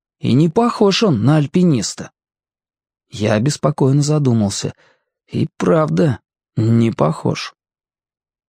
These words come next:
"У тебя пятначек есть для телефона?" сказал Виталька. "Не забывайте, деньги были не те, что сейчас, и в автомат требовалось опускать пятнадцать копеек". У меня, к счастью, нашлась в нагрудном карманчике монетка,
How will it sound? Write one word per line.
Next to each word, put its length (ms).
"У 60
тебя 260
пятначек 680
есть 420
для 180
телефона?" 680
сказал 380
Виталька. 640
"Не 180
забывайте, 580
деньги 320
были 240
не 160
те, 180
что 200
сейчас, 460
и 40
в 60
автомат 400
требовалось 480
опускать 480
пятнадцать 560
копеек". 560
У 80
меня, 220
к 80
счастью, 480
нашлась 520
в 60
нагрудном 480
карманчике 640
монетка, 680